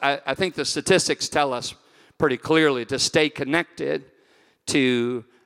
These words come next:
uh, a mother work, uh, a, a, a church that's allowing the foundational families to go and be part of. Listen, uh, we're hoping and praying that at some point all of these churches will be autonomous, but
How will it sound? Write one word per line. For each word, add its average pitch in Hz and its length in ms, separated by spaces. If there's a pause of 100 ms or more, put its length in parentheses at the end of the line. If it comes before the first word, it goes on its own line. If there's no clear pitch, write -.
uh, 127 280
a 123 80
mother 131 380
work, 135 460 (100)
uh, - 40
a, 123 880 (460)
a, 131 200
a 135 80
church 139 420
that's - 420 (240)
allowing 131 560
the 120 80
foundational 127 600
families 127 440
to - 100
go 117 340
and 117 100
be 117 80
part 131 280
of. 139 160
Listen, 131 320 (320)
uh, - 120
we're 143 180
hoping 135 380
and 113 280
praying 131 380
that 120 220
at 120 260
some 135 240
point 131 320
all 175 260
of 165 80
these 127 160
churches 117 380
will 110 140
be 104 120
autonomous, 131 880 (920)
but 113 220